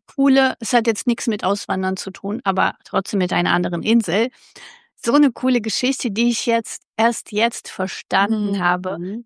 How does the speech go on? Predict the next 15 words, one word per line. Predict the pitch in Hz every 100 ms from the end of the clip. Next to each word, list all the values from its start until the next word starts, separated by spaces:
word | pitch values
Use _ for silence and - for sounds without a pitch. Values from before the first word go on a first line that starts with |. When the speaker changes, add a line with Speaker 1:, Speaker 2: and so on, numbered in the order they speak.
| -
Speaker 1:
wie | 285 320
ich | 240 - 214
eigentlich | 254 269 247 -
dahin | 220 208 226 285 233
geführt | 220 - 233 214 196
wurde | 196 269 311 170 165 233 330 _ _ _ _ _ _ _ _ -
und, | 220 208 -
und, | 233 220 220 214
äh, | - 202 190
was | 202 214 -
das | 220
alles | 190 202 -
zu | 190
bedeuten | 185 208 285 - 175 175
hat. | - -